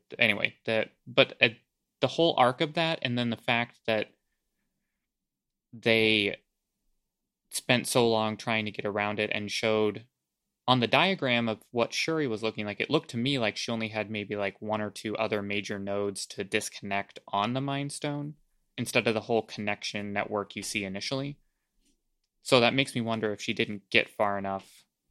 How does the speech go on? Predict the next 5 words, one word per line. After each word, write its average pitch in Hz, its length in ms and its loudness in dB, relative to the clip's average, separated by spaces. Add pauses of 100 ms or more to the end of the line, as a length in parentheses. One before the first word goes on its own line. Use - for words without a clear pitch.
(320)
that 101 320 2 (1000)
it's - 380 0 (300)
somehow 104 540 0
partially - 380 -4
successful - 680 -12